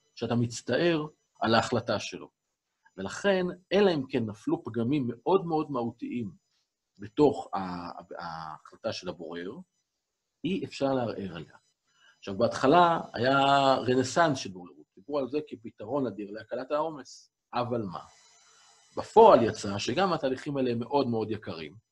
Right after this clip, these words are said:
אה, ועל אף שהוא נתפס כחוסך, חוסך זמן, הוא לא,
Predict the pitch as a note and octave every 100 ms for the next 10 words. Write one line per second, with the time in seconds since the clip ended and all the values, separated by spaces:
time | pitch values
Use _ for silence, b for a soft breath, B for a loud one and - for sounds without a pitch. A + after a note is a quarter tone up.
0 | _ _ _ _ _ _ _ _ - -
1 | - G2+ G2+ G2+ G2+ G2+ G2+ G2 F#2+ G2+
2 | G2 C3 D3+ C3 - A#3 - - - -
3 | G2+ - - F#2+ - F#2+ - G2 F#2+ A#2
4 | _ _ _ _ _ _ _ _ _ D3+
5 | F#3 G3+ G3